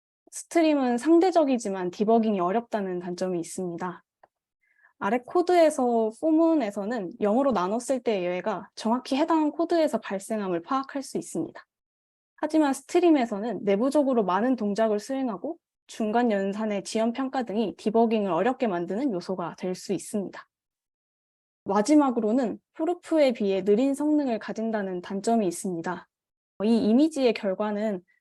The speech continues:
단순한 원시 타입 배열을 가지고 처리했을 때의 예시인데요. 포문이 훨씬 좋은 성능을 보이고 있습니다. 하지만 원시 타입이 아닌 래퍼 클래스를 처리하는 경우이거나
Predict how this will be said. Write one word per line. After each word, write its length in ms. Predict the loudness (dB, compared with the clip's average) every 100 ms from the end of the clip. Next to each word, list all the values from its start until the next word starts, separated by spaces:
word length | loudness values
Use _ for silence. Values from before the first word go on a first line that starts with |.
| _
단순한 560 | -8 -6 -2 0 0 2
원시 380 | 2 2 0 0
타입 300 | 2 2 -2
배열을 380 | -2 0 0
가지고 360 | 0 -2 -6 -8
처리했을 640 | -4 0 2 0 0 -2
때의 460 | 0 0 0 -2 -2
예시인데요. 720 | -2 -2 -4 -2 -2 -2 -4 _ _ _ _ 0
포문이 340 | 4 4 4
훨씬 400 | 2 0 2 2
좋은 260 | 2 0 0
성능을 460 | 0 0 0 -4
보이고 460 | -6 -4 -2 -2 -2
있습니다. 560 | -4 -6 -6 -6 -12 _ _ _ _ _ _ -2
하지만 720 | 0 2 2 2 -2 -4 -4
원시 320 | 0 0 -2
타입이 360 | 0 2 4 2
아닌 380 | 0 -2 -2 -4
래퍼 300 | -4 -4 0
클래스를 760 | 2 2 2 2 2 2 0 -2
처리하는 420 | -2 0 -2 -4
경우이거나 600 | -6 -4 -4 -4 -6